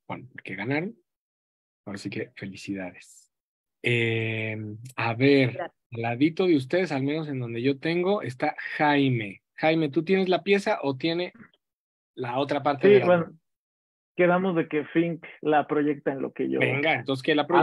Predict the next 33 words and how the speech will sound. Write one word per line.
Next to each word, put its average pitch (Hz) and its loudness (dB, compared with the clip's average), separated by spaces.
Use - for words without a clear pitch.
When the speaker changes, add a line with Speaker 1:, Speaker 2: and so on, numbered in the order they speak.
Speaker 1:
proyecte 151 6
y 165 2
la 139 0
Speaker 3:
intro. - 2
Speaker 1:
expliquen 139 -2
los 147 -2
dos. 185 -4
Cuéntenos. 156 -4
Speaker 3:
Bueno, 170 2
Speaker 1:
Sí. 165 -4
Speaker 3:
nosotros 190 2
ganamos 170 0
oro 170 4
en 147 -4
la, - -10
en, 127 -8
en 139 -6
la 135 2
categoría 139 4
de 143 2
film. 214 4
Eh, 131 -2
fue 143 4
el 143 4
brief 143 0
para 139 0
Aeroméxico. 160 -2
Y, 190 0
este, 120 -2
pues, 131 -2
estamos 165 2
seguros 135 2
que, 107 -8